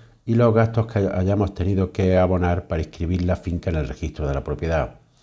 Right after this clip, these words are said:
Tributos inherentes a la adquisición, transmisiones patrimoniales y gastos jurídicos documentados en su caso, iva o impuestos sobre sucesiones o donaci-, o donaciones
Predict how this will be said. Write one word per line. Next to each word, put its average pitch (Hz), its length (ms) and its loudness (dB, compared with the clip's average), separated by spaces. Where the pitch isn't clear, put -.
Tributos 113 440 6
inherentes 104 340 4
a 107 40 2
la 104 60 0
adquisición, 104 640 -2
transmisiones 98 680 2
patrimoniales 107 840 0
y 82 60 -8
gastos - 260 -6
jurídicos 80 580 -2
documentados 92 500 0
en 101 60 -2
su 107 140 -4
caso, 143 520 -2
iva 127 520 4
o 123 240 2
impuestos 101 640 0
sobre 104 320 2
sucesiones 98 840 -2
o 104 120 -2
donaci-, 113 480 0
o 101 240 0
donaciones 104 560 2